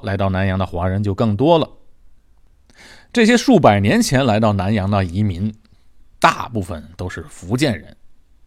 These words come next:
福建人真的是非常厉害。全世界的海外华人，上次看到一个数据说有五千万人了。我估计啊，福建人得占一半儿。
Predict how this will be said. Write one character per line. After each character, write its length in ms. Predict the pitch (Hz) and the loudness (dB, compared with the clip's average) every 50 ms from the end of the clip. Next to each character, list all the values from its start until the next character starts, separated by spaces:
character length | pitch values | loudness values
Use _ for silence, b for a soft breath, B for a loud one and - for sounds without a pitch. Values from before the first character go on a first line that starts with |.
| _ _ _ _ _ _ _ - - _ _ _ _ _ _ _ _ _ _ b b b b b b b b b b b _ _ _ | _ _ _ _ _ _ _ -20 -20 _ _ _ _ _ _ _ _ _ _ b b b b b b b b b b b _ _ _
福 260 | - - 101 107 127 | -14 -6 2 2 4
建 160 | 120 120 110 | 4 4 4
人 140 | 95 90 85 | 2 0 0
真 160 | 87 107 101 | 0 0 0
的 80 | 95 87 | 0 -2
是 100 | - 87 | -4 -6
非 120 | 78 92 85 | -8 -10 -10
常 180 | 82 82 82 | -8 -10 -10
厉 100 | 90 85 | -10 -10
害。 160 | 80 85 - - _ _ _ _ _ _ _ _ b b b b b b b b b b b b b b b b b b - _ _ | -12 -14 -18 -20 _ _ _ _ _ _ _ _ b b b b b b b b b b b b b b b b b b -20 _ _
全 240 | - - - 135 156 | -12 -4 -2 0 2
世 140 | 160 170 151 | 2 2 2
界 160 | 151 185 160 | 4 4 6
的 80 | 131 104 | 4 4
海 180 | 90 104 95 | 2 0 0
外 160 | 90 110 113 104 | 2 2 2 2
华 220 | - 117 107 107 | 4 2 2 4
人， 200 | 95 95 101 110 | 2 2 0 0
上 200 | 107 - 120 117 | -2 -2 -2 -2
次 100 | 110 107 | -2 -4
看 160 | - 120 117 | -4 -2 0
到 120 | 110 104 107 | 0 0 0
一 40 | |
个 100 | 110 110 | 0 -2
数 220 | 101 - - 123 110 | -4 -4 -4 -4 -2
据 140 | 110 110 101 | 0 -2 -2
说 320 | - 113 110 110 110 B B B B B B B B B B - - _ - | -2 0 0 0 0 B B B B B B B B B B -20 -20 _ 2
有 120 | 107 117 | 4 4
五 300 | 143 135 104 87 - - | 4 4 2 -4 -8 -8
千 260 | - - - 156 175 | -6 -2 0 2 4
万 140 | 170 151 117 | 4 4 4
人 180 | 95 82 78 85 | 2 0 -4 -10
了。 140 | 85 - - - - - _ _ _ _ _ _ _ - _ _ _ - | -14 -18 -20 -20 -20 -20 _ _ _ _ _ _ _ -20 _ _ _ -4
我 140 | 110 110 107 | -2 0 2
估 140 | 120 131 | 4 4
计 120 | 120 117 107 | 4 4 4
啊， 280 | 95 87 85 - - _ | 2 2 -2 -6 -12 _
福 220 | - - 107 113 | -14 -6 -4 -2
建 160 | 117 120 107 | 0 0 0
人 100 | 98 101 | 0 0
得 120 | 104 - 80 | -2 -2 -2
占 180 | 104 101 95 | -2 -2 -2
一 60 | 92 98 | -2 -2
半 120 | - 110 | -4 -4
儿。 100 | - | -6